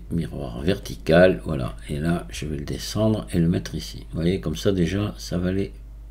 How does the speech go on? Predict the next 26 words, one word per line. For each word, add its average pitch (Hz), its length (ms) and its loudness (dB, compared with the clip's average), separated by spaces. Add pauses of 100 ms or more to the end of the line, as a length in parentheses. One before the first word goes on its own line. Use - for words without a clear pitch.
très - 180 -4
bien. 76 240 0 (1500)
Alors, 71 380 0
on 85 80 0
va 92 160 2
regarder. 90 640 0 (500)
Il 87 220 0
faut - 160 -8
qu'on 85 200 0
chevauche 82 640 -2
quand 78 80 -4
même 76 540 -2
assez. 104 720 0
Là, 85 240 2
ici. 104 640 -2 (340)
Voilà. 85 580 4 (1000)
Et, 123 380 12 (180)
et, 101 180 6 (180)
et, 139 540 12 (2250)
euh, 117 1300 4
ça 85 320 0
devrait 95 440 2
aller. 87 400 4
On 87 100 4
va 71 120 2
faire 82 420 -2